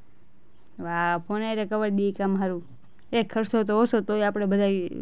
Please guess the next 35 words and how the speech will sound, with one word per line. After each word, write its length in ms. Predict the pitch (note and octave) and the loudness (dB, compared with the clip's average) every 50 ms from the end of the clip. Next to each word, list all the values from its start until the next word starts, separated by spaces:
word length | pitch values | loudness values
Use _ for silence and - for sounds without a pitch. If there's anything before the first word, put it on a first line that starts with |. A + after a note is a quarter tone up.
| - - | -10 -6
કવર 280 | - G3 G#3 A3 A3+ A3 | -2 0 2 2 2 2
તો 120 | G3 G#3+ | 2 2
આ 200 | G#3 G3+ G3+ G3+ | 2 4 4 4
લેતા 320 | G3 G3+ A3 A3 G3 G#3+ G3 | 2 2 0 0 0 0 2
જ 80 | F#3 | 2
હોય, 140 | F#3 G3+ G#3 | 2 2 2
બદલાવતા 500 | G3 F#3+ F#3+ F#3+ G#3+ G#3 G3+ G3 G3 F#3 | 2 2 0 0 0 0 0 0 0 -2
જ 80 | E3+ E3+ | 0 0
હોય. 240 | F3+ F#3+ G3 G3 G3 - - - - - - - - - - - - - - - | 0 0 0 -2 -4 -6 -12 -16 -16 -16 -16 -16 -16 -16 -16 -14 -14 -14 -8 -2
કવર 200 | - A#3+ C4+ C#4 | 2 6 6 6
બદલાવી 360 | C4 A#3+ C#4 C4 C#4 C#4 C#4 | 6 6 6 6 6 6 6
દઈને 160 | C4+ C#4 C#4 B3+ | 8 6 6 6
થાય 100 | C#4 B3 | 6 6
કે 60 | A#3 | 6
જાણે 160 | B3+ B3+ B3+ | 4 4 4
આપણે 180 | B3+ A#3+ B3+ B3 | 4 4 2 2
ફોન 260 | A#3+ - C4+ B3+ A3+ | 4 4 6 6 6
નવો 260 | G3 F#3 F3+ F3 E3+ | 6 6 6 6 4
આવી 240 | E3 E3+ E3+ E3+ E3+ | 4 4 4 4 4
ગયો, 120 | E3 F3 | 2 2
એટલે 400 | F3 F3 F#3 F#3+ F#3+ G3 G3 G3 | 2 2 2 2 2 4 2 2
કવર 340 | F#3+ - G#3+ A3 A3+ A3+ A3 G#3 A3+ C#4 - - - | 0 0 0 0 2 0 0 -2 -6 -10 -12 -12 -10
બે 240 | A#3 A3+ A3 A3+ A3 | -8 -4 -4 -2 0
ત્રણ 200 | - A#3 A3 A3 | 2 2 2 2
મહિને 180 | A3 A3 G#3+ | 2 0 2
લગભગના 440 | G#3 G#3 G#3+ G3 G3 A3+ G#3+ A3 A3 | 2 2 2 4 4 2 4 4 4
બધે 220 | G#3 G3 G3+ G#3+ G#3 | 4 4 4 4 2
બદલાવી 360 | G3 F3+ G3 G3+ G3 F#3 F3 | 2 2 4 4 4 4 4
જ 40 | F#3 | 4
નાખતા 400 | F#3 F#3+ F#3+ F#3 - - F3+ F3 | 4 4 4 2 -2 -4 -2 -2
છીએ. 260 | E3+ E3+ F#3 F#3 F#3 - - - - - - - - - - - - - - - - | -2 -2 -4 -6 -8 -10 -14 -14 -16 -16 -16 -16 -16 -16 -16 -16 -16 -16 -14 -10 -4
આ 120 | - G3 | -2 0
જો 280 | F#3+ G3 G3+ G3 G3 G3 | 0 2 2 2 2 2
હવે 200 | F#3+ F#3+ F#3+ F#3 | 2 2 2 0
ફોન 400 | F3 - G#3 G#3+ G#3+ A3 A3+ | -2 -2 -2 -2 0 0 -2